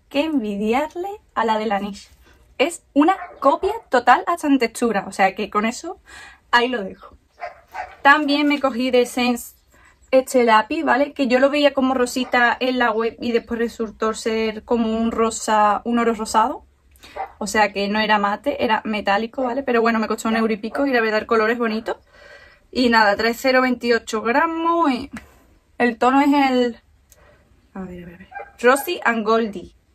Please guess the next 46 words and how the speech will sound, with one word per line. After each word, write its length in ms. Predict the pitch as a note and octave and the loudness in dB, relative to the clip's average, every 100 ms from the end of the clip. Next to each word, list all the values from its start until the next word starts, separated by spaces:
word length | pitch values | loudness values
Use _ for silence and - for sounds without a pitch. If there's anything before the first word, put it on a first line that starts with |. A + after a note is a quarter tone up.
| _ _ _ _ _ - | _ _ _ _ _ -2
El 260 | A#3 G#3+ | -2 -2
tono 260 | A#3+ C4+ D4+ | 0 0 0
treinta 320 | C#4+ A#3+ F#3+ | 0 0 0
y 80 | F#3+ | -2
uno. 200 | F#3 - _ _ _ _ _ _ _ _ _ _ _ _ _ _ _ _ _ | -8 -12 _ _ _ _ _ _ _ _ _ _ _ _ _ _ _ _ _
Muy 180 | A3+ G3+ | -6 -6
bueno 260 | F#3+ F#3+ C#4 - | -6 -8 -12 -12
también. 380 | A3 G3+ A#3+ - _ _ _ - _ - - - - | -10 -6 -6 -8 _ _ _ -20 _ -20 -20 -20 -6
Luego 220 | B3 B3 B3+ | 2 4 4
muestras 380 | B3+ B3+ B3+ | 2 0 -2
por 160 | B3 A#3+ | 0 -2
aquí 240 | A#3+ C#4+ | 0 -4
que 200 | C#4+ A#3+ | 0 2
ya 360 | A3 A3 A#3 A#3+ | 4 4 2 0
con 180 | B3+ A#3 | -2 -2
tanto 380 | A3+ A3+ B3 B3 | -2 -2 -2 0
pedido 440 | B3 B3+ C#4+ D4+ | 0 2 0 2
no 160 | B3+ A#3 | 2 2
sé 220 | B3 B3+ | 0 0
ni 140 | C#4 | 2
de 220 | C4 B3 _ _ | 2 -2 _ _
qué 160 | - A#3 | 2 2
tienda 380 | A#3 A#3 A3 F3+ | 2 -2 -2 -2
es, 80 | G3 | 0
¿vale? 260 | F#3+ - _ | 0 -2 _
O 40 | A3+ | -4
sea, 160 | G3 | -2
no 80 | F#3+ | 0
sé 120 | G3+ | -4
qué 80 | G3+ | -4
tienda 200 | G3+ G3 | -2 -2
me 80 | G3+ | 0
lo 60 | |
mandan. 360 | C4+ B3 G3+ G3 _ - - - - _ - | 0 0 -2 -8 _ -20 -20 -20 -20 _ -2
Esto 280 | C4 C4 B3+ | -2 2 2
es 220 | B3 A3+ | 2 2
de 320 | A#3 A3+ A3+ | -2 -2 -2
Madara, 500 | G#3+ G3+ A#3 D4+ G4+ - _ _ _ _ - _ - | 0 2 2 2 0 -6 _ _ _ _ -20 _ -8
¿vale? 240 | A#3 C#4+ | -6 -6
Que 120 | C4+ | -4
creo 140 | A3+ A3+ | -2 -2
que 60 | |
es 60 | A3 | -2
un 120 | G#3+ | -4
primer, 380 | A3 A#3+ D4 F4+ | -2 -2 -4 -6
¿no? 140 | G4 | -8